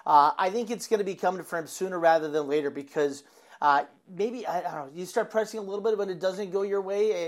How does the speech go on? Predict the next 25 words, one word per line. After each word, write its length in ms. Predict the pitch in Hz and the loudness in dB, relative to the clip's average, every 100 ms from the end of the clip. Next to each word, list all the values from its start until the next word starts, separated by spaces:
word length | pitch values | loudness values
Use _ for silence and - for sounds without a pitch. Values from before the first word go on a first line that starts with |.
| 170 | -6
If 180 | 160 | -10
you, 280 | 160 156 147 - | -10 -10 -10 -4
at 180 | 180 180 | -4 -4
this 160 | 175 | -10
point 360 | - - 175 165 | -12 -8 -8 -6
for 120 | 170 | -4
long 240 | 151 156 | -2 0
enough, 280 | 156 147 151 - - - - _ | 2 2 2 -2 -20 -20 -20 _
I 100 | 196 | -2
don't 100 | 247 | -2
think 140 | 269 | -6
he's 180 | - 208 | -6 -8
doing 240 | - 220 202 | -2 -2 0
that. 200 | 127 - | -4 -4
I 100 | 165 | -6
don't 160 | 202 | -6
see 200 | - 196 | -10 -8
him 140 | 185 180 | -8 -8
pressing 500 | - 175 180 175 143 | -2 -2 -2 -6 -6
at 80 | |
all. 160 | 127 120 | -4 0
I, 120 | 147 | 2
I 180 | 151 156 147 | 2 -2 -6
see 280 | - 185 | -12 -10
him 320 | 170 170 160 | -4 -2 -2